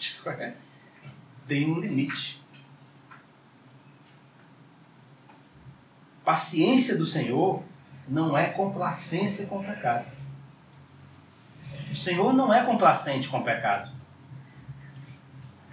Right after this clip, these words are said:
O objetivo da misericórdia de Deus, que não tem fim, é nos dar tempo para o arrependimento.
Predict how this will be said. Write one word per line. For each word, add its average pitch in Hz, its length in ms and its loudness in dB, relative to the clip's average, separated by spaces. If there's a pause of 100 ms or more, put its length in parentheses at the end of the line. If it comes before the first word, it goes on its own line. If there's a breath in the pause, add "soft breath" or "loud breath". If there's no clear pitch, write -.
(120)
O 160 120 8
objetivo 196 960 6
da 170 140 8
misericórdia 175 960 6
de 143 120 -8
Deus, 170 680 -2 (160)
que 180 80 -6
não 202 220 0
tem 131 260 2
fim, 254 500 4 (520)
é 226 200 6
nos 240 420 6
dar - 420 6
tempo 311 520 0
para 254 340 6
o 254 40 2
arrependimento. 247 800 -2